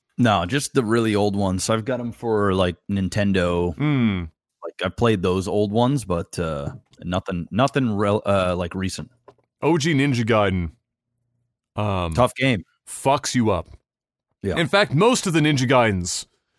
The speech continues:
Speaker 2: new or old, fuck you up. Uh, I remember buying Ninja Gaiden Black for the Xbox, the original Xbox,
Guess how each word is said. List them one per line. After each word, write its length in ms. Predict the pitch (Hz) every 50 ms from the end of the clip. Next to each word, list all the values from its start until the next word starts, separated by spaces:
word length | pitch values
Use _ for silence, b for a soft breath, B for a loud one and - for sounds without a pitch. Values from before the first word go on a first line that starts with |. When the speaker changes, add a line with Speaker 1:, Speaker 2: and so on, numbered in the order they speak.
| _ -
Speaker 2:
new 200 | 147 185 254 277 269
or 220 | 254 277 285 254
old, 360 | 208 160 135 131 147 143 139 _ _ _ _ _ _ _ _ _ _ _ -
fuck 320 | - - 151 143 131 -
you 140 | 139 127 107
up. 200 | 92 82 78 - _ _ _ _ _ _ _ _ _ _ - -
Uh, 200 | 117 113 113 110
I 120 | 135 131
remember 360 | 147 160 165 156 156 139 143 135
buying 520 | 107 127 127 131 127 127 127 120 123 123
Ninja 440 | 113 110 117 135 147 147 135 135 123
Gaiden 640 | 131 123 123 123 123 120 117 117 117 117 113 107 _ _ _ -
Black 500 | 101 85 101 101 113 120 117 107 - -
for 160 | - - 120
the 280 | 110 101 107 107 104 - -
Xbox, 560 | 123 120 - - - 113 98 85 87 - -
the 80 | - 107
original 280 | 104 120 107 117 107 107
Xbox, 500 | 107 - - - 90 82 92 - -